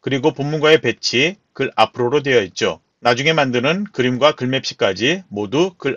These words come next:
앞으로로 지정을 해놓으면 됩니다. 그러면 선택 가주세요. 선택에 사각형 모서리 곡률이 있는데요. 현재 직각 상태죠. 다른 거로 변경할 수 있는데 이번엔 변경하지 않습니다.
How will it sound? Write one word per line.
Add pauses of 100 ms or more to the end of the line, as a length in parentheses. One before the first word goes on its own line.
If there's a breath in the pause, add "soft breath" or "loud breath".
앞으로로
지정을
해놓으면
됩니다. (340)
그러면
선택
가주세요. (240)
선택에
사각형
모서리
곡률이
있는데요. (560)
현재
직각
상태죠. (180)
다른
거로
변경할
수
있는데
이번엔
변경하지
않습니다.